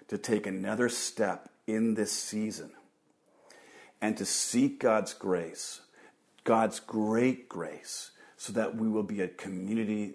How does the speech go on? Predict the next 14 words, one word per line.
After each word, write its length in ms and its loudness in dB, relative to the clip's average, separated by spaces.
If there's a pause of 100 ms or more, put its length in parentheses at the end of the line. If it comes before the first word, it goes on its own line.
(120)
that 160 -10
shares. 840 -6 (480)
And 260 -6 (280)
our 160 6
hope 340 -2
and 160 -10
prayer 480 0
is 180 -10
this, 540 -6 (400)
that 220 -2
there 160 4
will 180 -2
not 640 -4
be 420 -8